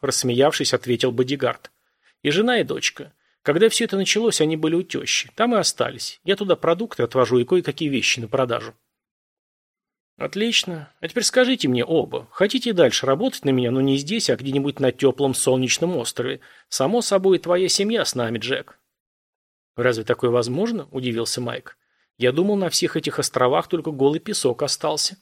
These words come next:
«Многие так думают», хитро усмехнулся адмирал. «Вот что, Джек, сможешь собрать пяток толковых парней из моряков?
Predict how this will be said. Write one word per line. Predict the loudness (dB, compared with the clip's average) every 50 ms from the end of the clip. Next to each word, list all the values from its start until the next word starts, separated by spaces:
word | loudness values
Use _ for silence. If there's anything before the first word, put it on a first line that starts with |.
| _ _ _ _ _ _ _ _ _ _ _ _ _ _ _ _ _ _ _
«Многие | -6 -4 -2 0 2 2 2 4 2 2 2 2 0 0
так | 2 0 -2 -2 0 0
думают», | 0 0 0 -2 -4 -6 -10
хитро | -4 -2 -2 -2 0 -2 -2
усмехнулся | -2 -2 -2 -2 -2 -2 -4 -4 -2 -2 -2 -2
адмирал. | -2 -2 -2 -2 -2 -4 -6 -10 _ _ -20 -20 _ _ _
«Вот | 0 0 0
что, | 0 -2 -6
Джек, | -4 -4 -4 -4 -6 -8 -16 -20 _ _ _
сможешь | -12 -4 0 2 2 2 2 0 2
собрать | 2 2 2 4 2 0 0
пяток | -2 -6 -2 -2 -2 -2 0
толковых | 0 0 0 4 2 2 2 2 0 0
парней | 0 0 2 2 0 0
из | 0 0
моряков? | -2 -2 -4 -4 -6 -8 -10 -10 -10 -20 _